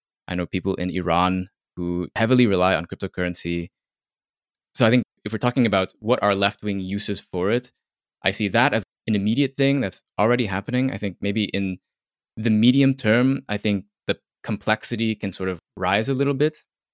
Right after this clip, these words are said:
where we are then using smart contracts and decentralized autonomous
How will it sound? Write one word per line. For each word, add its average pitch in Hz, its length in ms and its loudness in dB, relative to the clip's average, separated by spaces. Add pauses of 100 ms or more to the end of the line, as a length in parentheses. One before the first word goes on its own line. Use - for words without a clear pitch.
(800)
where 95 420 2 (140)
we 104 320 0
are 95 340 2 (240)
then 110 520 2 (440)
using 113 720 4 (320)
smart 110 320 0
contracts 101 760 -2
and 87 260 -6
decentralized 98 520 0
autonomous 92 380 -2